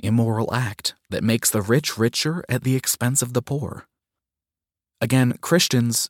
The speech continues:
do not prohibit interest because they do not follow the laws of Jesus Christ,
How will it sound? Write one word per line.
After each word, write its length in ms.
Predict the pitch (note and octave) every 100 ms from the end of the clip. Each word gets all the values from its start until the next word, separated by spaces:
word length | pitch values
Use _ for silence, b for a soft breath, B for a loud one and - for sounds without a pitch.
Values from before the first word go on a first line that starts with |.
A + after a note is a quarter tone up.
| -
do 200 | A2+ D3
not 200 | E3 -
prohibit 440 | D3 D#3 D#3+ F#2
interest 560 | F2+ D#2 - G2 - - -
because 300 | A2 B2 A2+
they 120 | A#2
do 160 | B2
not 220 | B2 B2 -
follow 480 | - A#2+ B2+ F#2
the 120 | E2+ F#2
laws 400 | F2+ E2+ F2 G2+
of 80 |
Jesus 380 | F#2 D#2 F2 -
Christ, 580 | - - C3+ - - -